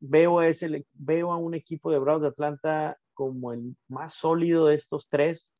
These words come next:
Hablo de Atlanta, Filadelfia y Mets, que son los que están peleando esa división. Eh, Atlanta es el único que tiene una diferencia de carreras positiva, más noventa y cuatro. Ha,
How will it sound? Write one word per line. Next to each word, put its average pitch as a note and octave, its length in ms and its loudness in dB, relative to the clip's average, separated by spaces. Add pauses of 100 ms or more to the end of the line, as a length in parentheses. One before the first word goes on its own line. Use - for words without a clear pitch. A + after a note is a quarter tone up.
(460)
Hablo C#3 280 0
de C3 60 0
Atlanta, D3 380 -6
Filadelfia C3+ 440 -6
y - 20 -8
Mets, D3 380 -10
que B2+ 80 -16
son C3 120 -14
los C#3 120 -10
que - 20 -20
están C3 180 -12
peleando C3+ 320 -6
esa C3+ 160 -4
división. B2 520 -6 (760)
Eh, - 320 -16
Atlanta D3 460 0
es D3 100 -2
el C#3+ 100 0
único F3 360 0
que C3+ 80 -4
tiene D3 400 -4
una C#3+ 680 -6
diferencia B2+ 460 -6
de - 20 -4
carreras B2 320 0
positiva, C3 560 -2
más B2 240 0
noventa A2+ 320 -2
y G#2+ 60 -2
cuatro. D3 480 -2 (760)
Ha, C3 720 2